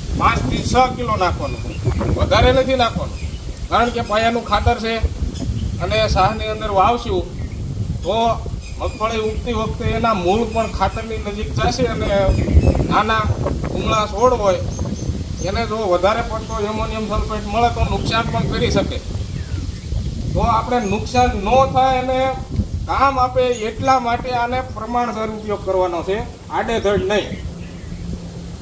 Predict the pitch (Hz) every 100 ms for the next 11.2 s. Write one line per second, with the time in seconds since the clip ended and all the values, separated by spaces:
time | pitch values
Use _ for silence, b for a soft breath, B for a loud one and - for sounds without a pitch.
0 | - - - 156 202 226 202 233 233 220
1 | 240 254 254 - - - - 175 220 196
2 | 190 202 220 247 247 208 220 - 226 -
3 | 240 240 247 247 208 202 214 175 95 -
4 | - - - - - 185 196 190 202 247
5 | 247 240 220 240 226 214 233 220 - 214
6 | 269 254 208 175 - - - - - -
7 | - 190 247 247 233 233 240 233 - -
8 | - - - - - - - - - -
9 | - 143 185 226 240 220 208 226 226 220
10 | 220 214 208 170 202 240 - - - -
11 | - 190